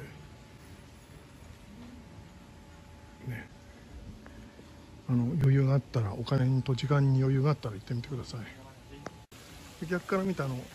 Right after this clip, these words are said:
風見鶏だね。あの、語りっぱな風見鶏。そしたら、この北野天満神社と、あの、ドイツの風見鶏の建物のところを、さっきこっ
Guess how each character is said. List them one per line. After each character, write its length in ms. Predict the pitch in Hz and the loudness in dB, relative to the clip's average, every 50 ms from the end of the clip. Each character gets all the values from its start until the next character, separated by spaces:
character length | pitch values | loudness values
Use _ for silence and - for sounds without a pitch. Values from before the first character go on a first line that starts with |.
| - - - | -16 -14 -10
風 240 | - 147 135 143 143 | -8 -6 -4 -2 0
見 220 | 147 151 151 143 | 2 2 2 2
鶏 240 | 131 127 123 156 156 | 2 0 -2 -6 -8
だ 60 | 135 | -8
ね。 40 | 131 139 143 131 123 - - - - - - - - - - - - - - - - - - - - - - - - - | -8 -6 -6 -6 -6 -8 -10 -14 -16 -18 -18 -18 -18 -18 -18 -18 -18 -18 -18 -18 -18 -18 -18 -18 -18 -18 -18 -16 -8 -6
あ 40 | 160 151 156 156 | -4 -2 -2 0
の、 220 | 156 160 160 160 156 | 0 0 0 -2 -2
語 600 | - - 175 175 160 - - 170 170 190 202 190 | -2 -2 -2 -2 -2 0 0 0 2 2 0 0
り 120 | 175 175 | -2 -2
っ 20 | 170 - - | -4 -2 0
ぱ 120 | 170 160 | 0 2
な 500 | 143 135 139 139 143 139 139 139 135 131 | 2 2 2 2 2 2 2 2 0 0
風 240 | - - 127 117 123 123 | 0 -2 -2 0 0 2
見 100 | 127 135 | 2 2
鶏。 440 | 131 131 156 156 156 151 151 135 113 120 117 113 113 113 110 - - - - - - - - - - - - - - - - - - - - - - - | 0 0 0 0 0 0 0 -2 -2 -2 -4 -4 -4 -6 -8 -10 -14 -18 -18 -18 -20 -20 -20 -20 -20 -20 -20 -20 -20 -20 -20 -18 -16 -16 -16 -16 -16 -16
そ 180 | - - - 165 | -12 -10 -8 -6
し 80 | - | -6
た 80 | - 165 | -4 -4
ら、 80 | 160 | -4
こ 120 | 147 - 151 | -2 -2 -2
の 100 | 143 131 | -2 -2
北 240 | - - - 156 151 | -2 -4 -2 0 0
野 100 | 151 147 | 0 0
天 220 | - 147 143 143 | 0 2 2 2
満 200 | 143 143 139 139 | 2 2 2 2
神 160 | 139 139 135 | 2 2 0
社 120 | 127 127 113 | 0 -2 -4
と、 120 | - 120 | -4 -4
あ 40 | 120 | -2
の、 180 | 120 117 117 113 - - - | -2 -2 -4 -6 -6 -8 -4
ド 160 | 131 127 123 | -2 0 -2
イ 60 | 113 | -2
ツ 120 | - - | -2 -4
の 160 | 120 104 101 - - - 160 120 | -4 -4 -4 -6 -10 -10 -10 -6
風 240 | - 139 123 - 131 | -4 -4 -2 0 0
見 120 | 131 131 | 2 2
鶏 200 | 120 117 113 120 | 2 0 -2 -4
の 80 | 117 113 - - - - - - - - - - - | -8 -8 -10 -12 -14 -16 -16 -16 -16 -14 -12 -10 -4
建 100 | - 127 | -2 0
物 240 | 120 123 123 120 110 | 2 2 2 2 0
の 100 | 107 107 | -2 -4
と 100 | - 117 | -6 -8
こ 160 | 117 - 110 | -8 -8 -8
ろ 60 | 117 117 | -6 -6
を、 340 | 131 131 135 147 147 - - - - - - - - - - - - - - - - - - - - - - - - - - - - - - - - - - - - - - - - | -4 -2 0 0 0 0 -4 -8 -14 -14 -14 -14 -14 -14 -14 -16 -16 -16 -14 -14 -14 -12 -12 -12 -12 -12 -14 -16 -14 -14 -14 -14 -14 -14 -14 -16 -14 -14 -14 -14 -14 -14 -14 -14 -14
さ 140 | - - 139 | -8 -6 -6
っ 40 | 123 | -6
き 80 | - | -6
こ 120 | - - | -8 -8
っ 40 | 131 | -10